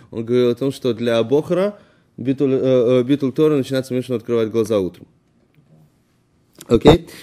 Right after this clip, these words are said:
Поехали дальше. И также посередине дня.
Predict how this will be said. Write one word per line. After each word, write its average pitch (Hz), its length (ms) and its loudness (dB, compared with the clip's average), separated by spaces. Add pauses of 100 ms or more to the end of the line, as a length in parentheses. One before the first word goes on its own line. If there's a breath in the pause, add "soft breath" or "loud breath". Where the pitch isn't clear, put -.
Поехали 123 300 4
дальше. 101 360 -2 (200 soft breath)
И 131 80 -2
также 214 320 6 (280)
посередине 175 520 6
дня. 95 180 -2